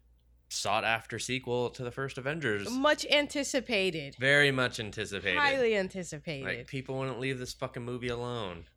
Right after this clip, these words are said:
Speaker 2: They loved, the internet was just on fire with it, and
Speaker 1: Yep.
Speaker 2: from the beginning,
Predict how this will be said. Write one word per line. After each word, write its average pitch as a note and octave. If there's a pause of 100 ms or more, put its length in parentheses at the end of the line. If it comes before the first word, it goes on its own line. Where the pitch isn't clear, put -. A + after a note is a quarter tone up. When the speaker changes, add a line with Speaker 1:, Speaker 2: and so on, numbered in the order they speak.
(100)
Speaker 2:
They G#3+
loved, G#3
the G#3+
internet B3+
was G#3
just G3
on F#3
fire F3+
with G3+
it, B3
and E3+
Speaker 1:
Yep. G2+ (380)
Speaker 2:
from A3+
the G3
beginning, F3+